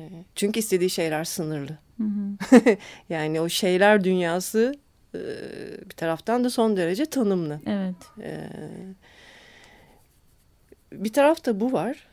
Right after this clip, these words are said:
Speaker 1: Hani ve bir tarafta da işte hani dükkana giriyorlar, anlatıyorsunuz falan. Bu, bunlar satılık mı? Ya da işte hani bunlarla ne yapacağız sorusu var. Ya da işte dükkana girmenin zorlukları var.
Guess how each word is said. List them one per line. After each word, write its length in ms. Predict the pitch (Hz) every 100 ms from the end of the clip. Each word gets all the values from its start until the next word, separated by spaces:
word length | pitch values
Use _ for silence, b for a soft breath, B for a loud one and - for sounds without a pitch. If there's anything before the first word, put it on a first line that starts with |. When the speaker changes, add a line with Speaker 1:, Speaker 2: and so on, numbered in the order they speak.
| -
Speaker 1:
Hani 280 | 170 180
ve 140 | 208 226
bir 100 | 262
tarafta 540 | 311 214 190 - 190
da 120 | 285
işte 360 | 285 240 - 247
hani 240 | 240 240
dükkana 340 | 220 233 269 269
giriyorlar, 580 | 196 160 165 175 233 277
anlatıyorsunuz 880 | 233 233 240 254 226 - 170 220
falan. 480 | - 180 - 190 214
Bu, 280 | 196 208 - _ _ - _ _ - - -
bunlar 240 | 185 214
satılık 480 | 233 220 247 226 -
mı? 200 | 160 143 _ _ -
Ya 160 | 156
da 80 | 156
işte 260 | - - 185
hani 300 | 175 175 - _
bunlarla 380 | 170 190 190 196
ne 80 | 226
yapacağız 680 | 233 220 175 156 156 - - _ _ _ _
sorusu 480 | - 156 135 - -
var. 180 | 76 80
Ya 180 | - 165
da 60 |
işte 300 | 190 - 185
dükkana 320 | 185 - 202
girmenin 460 | 226 208 208 208 254
zorlukları 600 | 226 208 202 208 196 190
var. 320 | 165 151 -